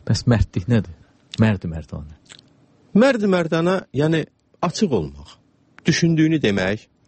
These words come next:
Speaker 2: düşündüyünü eləmək və bir də hər zaman çalışmaq ki, sənin hərəkətin başqalarına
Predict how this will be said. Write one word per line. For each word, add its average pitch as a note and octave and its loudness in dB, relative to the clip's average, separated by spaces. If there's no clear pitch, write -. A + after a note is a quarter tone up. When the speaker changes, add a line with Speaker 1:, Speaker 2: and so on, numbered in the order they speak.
Speaker 2:
düşündüyünü A#2+ 0
eləmək F2 -2
və A#2 0
bir G3 2
də E3 2
hər D3 2
zaman B2+ 0
çalışmaq A2+ 0
ki, G2+ 4
sənin C3+ 2
hərəkətin A2+ 0
başqalarına F#2+ 0